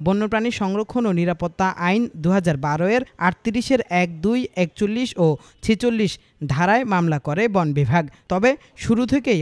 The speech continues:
হাওয়া পরিচালক দাবি করে আসছিলেন, এই দৃশ্য দেখানোর মাধ্যমে আইনের কোনো লঙ্ঘন হয়নি। কেফায়েত শাকিল,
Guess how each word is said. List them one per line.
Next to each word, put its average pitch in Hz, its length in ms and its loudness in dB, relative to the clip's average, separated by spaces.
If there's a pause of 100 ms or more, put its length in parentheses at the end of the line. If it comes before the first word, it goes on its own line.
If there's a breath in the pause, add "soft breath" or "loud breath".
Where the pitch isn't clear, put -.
হাওয়া 180 200 2
পরিচালক 170 520 0 (200)
দাবি 185 260 0
করে 190 220 0
আসছিলেন, 196 440 0 (180)
এই 175 140 2
দৃশ্য 175 360 -2
দেখানোর 160 440 -4
মাধ্যমে 185 400 0 (360 loud breath)
আইনের 190 380 2 (160)
কোনো 165 200 2
লঙ্ঘন 185 460 4
হয়নি। 156 380 2 (2500)
কেফায়েত 165 360 0
শাকিল, 240 300 -2